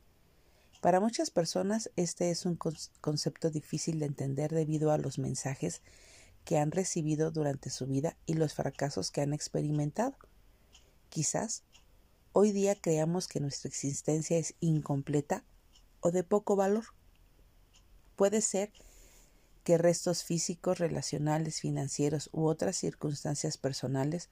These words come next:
nos hagan sentir que no tenemos esperanza.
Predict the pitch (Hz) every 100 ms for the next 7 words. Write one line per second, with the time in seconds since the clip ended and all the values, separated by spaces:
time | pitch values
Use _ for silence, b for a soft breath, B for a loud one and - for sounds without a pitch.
0 | B B B B B 165 151 170 180 208
1 | - 156 143 156 - 151 147 143 143 147
2 | 147 - 135 - 120 117 135 156 -